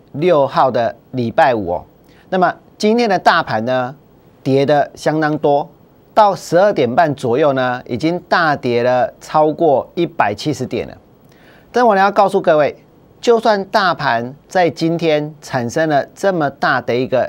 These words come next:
拉回，其实这整个趋势呢，它还是往上的。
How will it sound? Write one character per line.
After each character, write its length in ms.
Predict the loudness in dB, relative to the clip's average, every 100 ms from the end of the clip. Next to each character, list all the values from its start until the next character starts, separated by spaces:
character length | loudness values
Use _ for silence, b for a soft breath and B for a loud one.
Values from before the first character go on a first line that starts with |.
| 0
拉 180 | 0 2
回， 280 | -4 -8 -12 _ _ b b
其 200 | -4 -2
实 120 | 0
这 140 | -2 -2
整 380 | 0 0 0 -2
个 260 | -2 -2 -4 -16
趋 240 | -6 -6
势 200 | -4 -2
呢， 200 | -2 -4 -4
它 100 | -2
还 100 | -2
是 140 | 0
往 240 | 0 0 -2
上 220 | -6 -4
的。 160 | -8